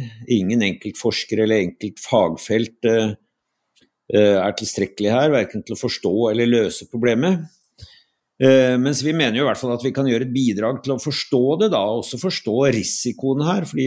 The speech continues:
mye av dette er jo knyttet til sånne selvforsterkende tilbakekoblinger.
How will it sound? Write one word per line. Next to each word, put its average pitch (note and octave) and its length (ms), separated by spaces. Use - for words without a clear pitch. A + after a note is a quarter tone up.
mye B2 300
av A2+ 80
dette A#2 340
er F#2 240
jo G#2+ 80
knyttet - 540
til A2 100
sånne G2+ 480
selvforsterkende G#2 1040
tilbakekoblinger. A2 1040